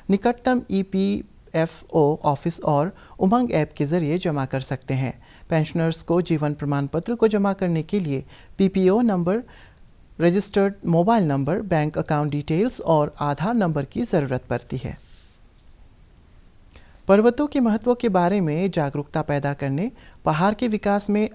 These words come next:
अवसरों और बाधाओं को उजागर करने और सहयोग करने के लिए हर साल ग्यारह दिसंबर को विश्व पर्वत दिवस मनाया जाता है। दुनिया भर में पर्वतीय क्षेत्रों में रहने वाले लोगों और वातावरण में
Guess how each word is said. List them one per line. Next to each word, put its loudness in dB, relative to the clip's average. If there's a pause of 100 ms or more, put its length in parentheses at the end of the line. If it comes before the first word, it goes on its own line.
अवसरों 0
और 2
बाधाओं -2
को 0
उजागर -2
करने -4 (320)
और 4
सहयोग -2
करने 0
के -2
लिए -2
हर -2
साल -2
ग्यारह -4
दिसंबर -2
को 2 (340)
विश्व 0
पर्वत 0
दिवस -2
मनाया 0
जाता -4
है। -6 (420)
दुनिया 4
भर 2
में 0
पर्वतीय 0
क्षेत्रों -2
में 2
रहने 0
वाले 0
लोगों -2 (320)
और 8
वातावरण 2
में -2